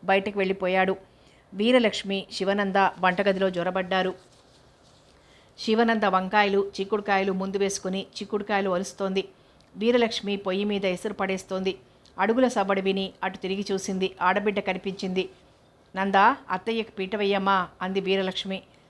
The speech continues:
శివనంద చేస్తున్న పనాపి గోడవారనున్న పీట వాల్చింది. జానకి కూర్చుంది.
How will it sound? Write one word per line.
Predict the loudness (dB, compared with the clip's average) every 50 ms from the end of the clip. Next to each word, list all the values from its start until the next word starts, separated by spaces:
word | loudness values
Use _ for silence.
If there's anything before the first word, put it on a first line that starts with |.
| _ -6
శివనంద | -4 0 2 2 2 2 4 4 2 2 2 0
చేస్తున్న | -4 -4 -4 -4 -4 -4
పనాపి | -2 -2 -2 0 2 2 0 0 -2 -4 -4 -6 -10 -8 -2 2
గోడవారనున్న | 2 4 4 4 4 4 2 2 0 -2 -2 -2
పీట | -4 -4 -8 -6 -4 -2
వాల్చింది. | -2 -2 -2 -2 -4 -6 -2 -2 -2 -4 -4 -18 -20 -20 -20 _ _ -14 -2
జానకి | 2 4 4 4 4 0 -2 -4 -6
కూర్చుంది. | -6 -4 -4 -4 -4 -2 -4 -2 -2 -2 -4